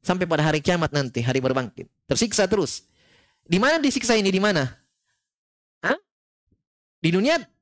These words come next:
pasti bukan, karena dia sudah meninggal. Ya kan? Sudah mati Firaun.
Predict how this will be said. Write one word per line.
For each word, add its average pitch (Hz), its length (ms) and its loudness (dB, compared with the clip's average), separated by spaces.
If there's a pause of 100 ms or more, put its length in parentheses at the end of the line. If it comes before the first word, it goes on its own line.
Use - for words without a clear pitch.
(220)
pasti 233 240 0
bukan, 214 540 0
karena 185 240 0
dia 320 100 0
sudah 311 160 0
meninggal. 302 460 0 (880)
Ya 175 100 2
kan? 240 220 -2 (160)
Sudah - 160 -14
mati 208 240 0
Firaun. 165 320 0